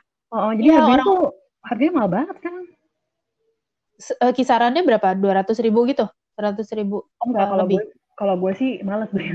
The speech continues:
Speaker 1: <laughs> malah, kecuali
Speaker 2: Heeh,
Speaker 1: emang,
Speaker 2: heeh.
Speaker 1: emang gue incer banget
Speaker 2: Emang
Speaker 1: ya.
Speaker 2: lucu banget, heeh.
Speaker 1: Eh, iya, emang gue incer banget, nggak apa-apa kalau beli sampai harga dua ratus ribu gitu. Kalau gue, yang kemarin sih nggak, nggak mahal, kayak mahal banget, cuman untuk ukuran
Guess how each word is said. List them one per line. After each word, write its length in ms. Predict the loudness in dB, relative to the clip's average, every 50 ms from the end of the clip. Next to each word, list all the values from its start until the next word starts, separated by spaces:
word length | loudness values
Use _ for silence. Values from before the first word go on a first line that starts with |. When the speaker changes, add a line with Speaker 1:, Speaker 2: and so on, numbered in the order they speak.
| -4
Speaker 1:
<laughs> 140 | -4 -2 -4
malah, 480 | -4 -4 -4 -4 -6 -4 -4 -4 -6 -6 -6
kecuali 340 | -8 -6 -2 -2 0 0 0
Speaker 2:
Heeh, 120 | 0 -2
Speaker 1:
emang, 180 | -2 -4 -6 -8
Speaker 2:
heeh. 120 | -8 -10 -12 -14 -20 -20 -12 -8 -6
Speaker 1:
emang 160 | -4 -4 -2 -2 0
gue 80 | 0 0 0
incer 200 | -2 -4 -6 -6 -4 -4
banget 240 | -4 -4 -2 -2 0
Speaker 2:
Emang 80 | 0 2
Speaker 1:
ya. 40 |
Speaker 2:
lucu 180 | 0 0 0 0 0 2
banget, 360 | 0 0 0 -2 -4 -4 -6 -10 _ -14
heeh. 280 | -14 -12 -12 -12 -10 -8 -6
Speaker 1:
Eh, 240 | -4 -2 0 0 0 0
iya, 60 | 2 0 2
emang 120 | 0 0 0 0
gue 80 | 0 0 0
incer 160 | 0 -2 -2 -2
banget, 180 | -2 -4 -4 -8 -8
nggak 100 | -8 -6 -4
apa-apa 200 | -4 -4 -4 -6 -6
kalau 160 | -4 -4 -2 -2
beli 120 | -2 -2 -2 -4
sampai 180 | -4 -6 -6 -6 -6
harga 300 | -6 -6 -6 -4 -4 -4 -4 -4 -4 -4 -6 -8 _ _ _ -4
dua 100 | -4 -2 -2
ratus 200 | -2 -4 -6 -8 -6 -4
ribu 360 | -4 -4 -2 0 0 0 0 0 -2
gitu. 140 | -6 -8 -12 -20 _ -20 -20 -20 _ _ _
Kalau 160 | 0 2 2 2 0 0
gue, 320 | 0 2 2 4 4 4 4 4 4 4 2 0 -2 -6
yang 100 | -6 -4
kemarin 220 | -2 -2 -2 -2 -2 -2
sih 80 | -4 -2
nggak, 140 | -2 -4 -4 -4
nggak 160 | -4 -4 -4 -4 -4
mahal, 240 | -6 -4 0 0 2 0 0 -4 -12 -12 -6
kayak 160 | -4 -2 0 0 0
mahal 180 | 0 2 2 4 4
banget, 240 | 2 2 2 0 -2 -2
cuman 140 | -2 -2 -2 -2 -2
untuk 120 | -2 -4 -4
ukuran 260 | -2 0 2 2 2